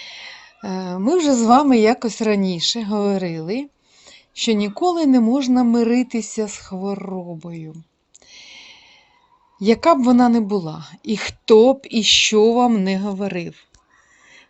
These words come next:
Може, друзі чи знайомі, або лік-, або лікарі вам будуть говорити, що це хвороба невиліковна, хронічна, ще там якась. Ніколи з цим не миріться.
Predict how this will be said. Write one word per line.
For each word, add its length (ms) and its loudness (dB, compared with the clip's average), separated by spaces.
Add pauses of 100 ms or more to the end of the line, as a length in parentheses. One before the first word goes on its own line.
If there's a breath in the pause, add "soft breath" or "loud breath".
Може, 380 0
друзі 640 0
чи 300 -2
знайомі, 800 0
або 300 -4
лік-, 380 -4
або 280 0
лікарі 640 -2 (480 loud breath)
вам 400 4
будуть 360 2
говорити, 720 0
що 200 -10
це 260 0
хвороба 520 0
невиліковна, 1080 -4
хронічна, 880 -4 (420 loud breath)
ще 360 0
там 200 0
якась. 540 -4
Ніколи 960 2
з 100 -14
цим 680 0
не 140 2
миріться. 800 -2